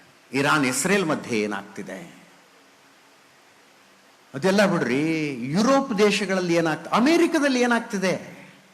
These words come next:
ನ್ಯೂಯಾರ್ಕ್ನ ಬೀದಿ ಬೀದಿಗಳಲ್ಲಿ ಅರಾಜಕತೆಯ ತಾಂಡವ,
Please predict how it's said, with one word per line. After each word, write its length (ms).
ನ್ಯೂಯಾರ್ಕ್ನ 720
ಬೀದಿ 380
ಬೀದಿಗಳಲ್ಲಿ 640
ಅರಾಜಕತೆಯ 840
ತಾಂಡವ, 580